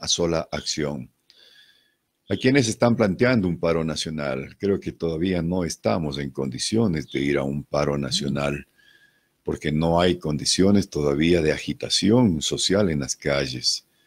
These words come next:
Cuando vayamos superando etapas necesarias, imprescindibles para ir a un paro nacional, pues vamos al paro nacional, pero por el momento no.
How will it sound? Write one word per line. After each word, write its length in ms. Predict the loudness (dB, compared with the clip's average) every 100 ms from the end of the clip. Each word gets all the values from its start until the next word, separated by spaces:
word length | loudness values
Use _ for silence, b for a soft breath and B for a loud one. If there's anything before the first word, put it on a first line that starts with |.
| B B B B _
Cuando 920 | 0 2 2 4 4 4 2 0 -2 -4
vayamos 680 | -6 -6 -2 2 4 4 4
superando 680 | 2 4 6 6 6 6 6
etapas 1040 | 4 2 2 4 0 0 0 -2 -6 -8
necesarias, 920 | -2 0 0 0 2 4 4 2 0 -2
imprescindibles 840 | -4 -4 -2 0 4 4 4 0
para 240 | -2 0
ir 120 | 0
a 40 | -2
un 140 | -2
paro 260 | 0 0 0
nacional, 540 | -2 -2 -2 0 -2
pues 420 | -4 -6 -4 -8 b b
vamos 360 | -2 2 4 2
al 140 | 0
paro 280 | -2 -2 -2
nacional, 600 | -2 -2 -2 -2 -2 -4 B B B B B
pero 200 | -2 -2
por 180 | 0 0
el 60 | 0
momento 500 | 0 0 0 0 -2
no. 280 | -2 -4